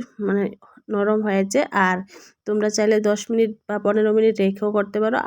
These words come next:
আরও নরম থাকবে। পরের দিনও তোমরা আরও দু তিন দিন রেখেও খেতে পারবে। তো দেখো পিঠা কিন্তু আমার সবগুলি পিঠা আমি করে নিচ্ছি। তো আমার পিঠা কিন্তু হয়ে গেছে, বেশ খানিকটা পিঠা হয়েছে।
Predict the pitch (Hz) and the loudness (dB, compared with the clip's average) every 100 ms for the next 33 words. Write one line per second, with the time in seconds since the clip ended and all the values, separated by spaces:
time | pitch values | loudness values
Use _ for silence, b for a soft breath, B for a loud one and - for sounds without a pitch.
0 | 185 180 196 214 220 226 226 233 220 214 | 2 4 2 2 2 2 0 -2 -2 0
1 | 233 269 - 190 208 208 202 214 214 220 | -2 -2 -4 0 0 -2 -2 -2 0 0
2 | 214 208 208 208 208 202 208 208 214 208 | 0 0 0 0 -2 -2 -2 -2 -2 -2
3 | - - 202 196 196 214 214 202 202 208 | -6 -6 -2 0 0 -4 -2 -2 0 0
4 | 202 214 277 B B B B _ _ _ | 0 -2 -6 B B B B _ _ _
5 | _ _ _ _ _ b b b 233 214 | _ _ _ _ _ b b b 0 2
6 | 214 247 240 226 208 214 214 220 214 240 | 4 2 2 0 0 0 -2 0 2 2
7 | 359 B B B B - - 214 214 226 | 0 B B B B -14 -4 -2 0 0
8 | 220 220 233 226 233 208 208 214 214 294 | 0 0 0 0 0 0 2 0 0 -4
9 | 381 _ B B B B B B - 220 | -4 _ B B B B B B -6 0
10 | 226 233 233 226 226 233 269 254 214 208 | 0 0 -2 0 0 0 -2 0 0 2
11 | 214 226 302 370 359 _ 220 214 208 - | 0 0 0 0 -2 _ -4 -4 -4 -4
12 | 226 226 233 226 214 220 214 208 208 262 | -2 -2 -2 -2 0 0 2 2 2 0